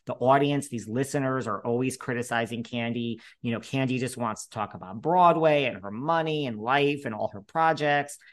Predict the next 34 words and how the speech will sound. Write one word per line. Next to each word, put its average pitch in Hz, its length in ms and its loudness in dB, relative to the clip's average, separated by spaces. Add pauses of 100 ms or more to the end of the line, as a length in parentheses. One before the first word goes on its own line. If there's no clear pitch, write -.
(140)
She - 200 0
has 139 160 4
to 127 80 -4
be, 123 120 -2 (160)
you 127 80 -2
know, 101 320 -4 (220)
answer 135 420 0
to 117 60 0
the 107 120 -4
things 113 300 -6
that 107 140 -12
the 104 60 -6
rest 156 240 0
of 147 100 0
us 143 140 -2
answer 135 260 -4
to. 127 160 -2
Well, 123 200 -2
I 170 120 2
think 240 240 -4
this 143 180 0
season 117 300 -4
is 98 140 -10
not 110 320 -2
gonna 117 160 0
be 110 220 -2
particularly 107 680 -8
easy 107 280 -8
for 98 180 -14
Kandi 101 440 -8
based 107 360 -10
on 98 140 -8
that 95 200 -6
trailer. 95 300 -4